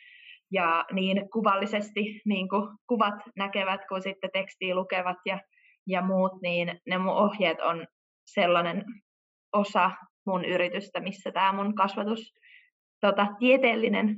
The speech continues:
näkökulmani näkyy, että, että mä pyrin tekemään niistä semmoiset ohjeet, että kuka vaan voi oppia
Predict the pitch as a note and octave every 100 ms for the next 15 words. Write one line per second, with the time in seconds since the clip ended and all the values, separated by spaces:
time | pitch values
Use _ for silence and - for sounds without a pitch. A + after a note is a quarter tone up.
0 | G#3+ A3 A3+ A3+ A3 F#3 F#3 F3+ F3+ F3+
1 | F3+ F3+ D#3 G3+ - - - F#3 F3 F3
2 | F#3 A3+ A#3+ A3+ G3 F#3+ - F3 E3+ F3
3 | D#3 F3 C#3+ E3+ - A#3+ F3+ E3+ E3 -
4 | - B2+ G#3+ - _ _ - - - F3+